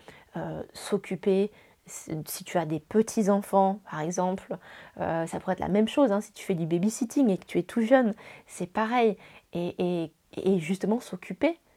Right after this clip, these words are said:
euh, des autres, <laughs> alors que tu aurais vraiment besoin d'un moment à toi parce que, euh, ça a été, euh, des semaines f-, fatigantes et que tu as besoin de te retrouver.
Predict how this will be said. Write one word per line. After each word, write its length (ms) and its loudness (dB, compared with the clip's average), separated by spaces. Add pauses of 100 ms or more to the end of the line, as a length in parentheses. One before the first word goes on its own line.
(180)
euh, 240 -2
des 260 0
autres, 320 4 (540)
<laughs> 540 -8
alors 400 0
que 360 2 (560)
tu 80 -2
aurais 180 0
vraiment 680 4
besoin 680 2
d'un 300 -2
moment 340 0
à 120 -10
toi 440 2
parce 220 -12
que, 100 -10
euh, 120 -2 (520)
ça 140 -8
a 20 -4
été, 320 0
euh, 60 -2
des 180 -4
semaines 420 -4 (160)
f-, 60 -4
fatigantes 840 0
et 80 -4
que 100 -8
tu 160 -6
as 80 0
besoin 400 2
de 60 -4
te 100 -6
retrouver. 640 0